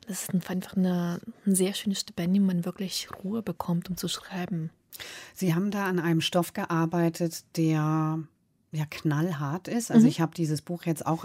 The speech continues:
Speaker 2: erst in Vorbereitung für unser Gespräch gelesen. Ein Buch über den Syrienkrieg, über den Bürgerkrieg,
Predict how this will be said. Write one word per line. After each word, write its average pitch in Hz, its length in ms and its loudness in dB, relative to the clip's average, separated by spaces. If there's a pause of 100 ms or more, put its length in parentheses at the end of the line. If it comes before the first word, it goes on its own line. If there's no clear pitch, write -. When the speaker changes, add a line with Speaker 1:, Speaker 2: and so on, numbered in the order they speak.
Speaker 2:
erst 170 320 -2
in 165 140 2
Vorbereitung 160 1000 -2
für - 140 -6
unser 165 220 0
Gespräch 156 480 -4
gelesen. 185 680 -4 (420)
Ein 147 160 0
Buch 208 260 -6
über 170 180 0
den 156 160 0
Syrienkrieg, 233 960 -4
über 160 180 -6
den 151 160 -2
Bürgerkrieg, 214 800 -8